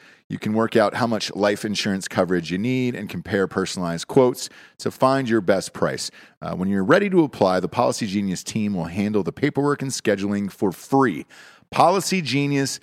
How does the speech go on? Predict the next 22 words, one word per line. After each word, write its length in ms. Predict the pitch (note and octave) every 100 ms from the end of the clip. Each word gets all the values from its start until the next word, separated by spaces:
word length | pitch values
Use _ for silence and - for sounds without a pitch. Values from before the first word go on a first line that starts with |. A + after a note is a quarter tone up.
| - - _ -
uh, 260 | G2 G2
doesn't 420 | F#2+ C3+ C#3+ D3 D3
add 240 | A#2 A#2 A#2
on 280 | A2 G#2+ -
extra 400 | G2 - - F2
fees. 580 | - D#3 D3 C#3+ D3 -
Head 220 | - D3+
on 180 | D3 C#3
over 480 | A#2+ G#2+ G#2 G2+ - - _ _ _ _
to 120 | - -
policygenius 880 | - D#3 D3 - B2 G#2 A2+ G#2 -
dot 260 | G#2 F#2
com 300 | - F#2+ F2+
slash 400 | F2 G2 E2 D#2+
nooners 500 | F#2 G#2+ B2+ A#2+ A#2 -
to 80 |
get 100 | F#2
started 380 | - - F2 E2+
right 240 | E2 E2 E2
now. 360 | G2+ G#2+ G#2+
Policy 520 | G#2 - G#3 E2 - D2+
Genius, 480 | D2+ D2 D2 -